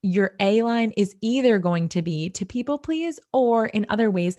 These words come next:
right, to defend and to, like, get really defensive and show up in a way that's, like,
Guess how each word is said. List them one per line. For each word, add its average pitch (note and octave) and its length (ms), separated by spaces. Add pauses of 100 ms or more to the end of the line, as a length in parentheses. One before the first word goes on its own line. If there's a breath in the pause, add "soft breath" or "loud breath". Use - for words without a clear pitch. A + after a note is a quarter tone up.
(160 loud breath)
right, F3+ 300
to G#3 160
defend - 840
and F#3 220
to, E3 340 (260 loud breath)
like, D#3+ 200 (180)
get D#3+ 300
really D#3+ 680 (240 soft breath)
defensive F3 460
and D#3 180
show D#3 220
up D#3 160
in D#3 80
a D3+ 80
way - 180
that's, D#3 220
like, E3 160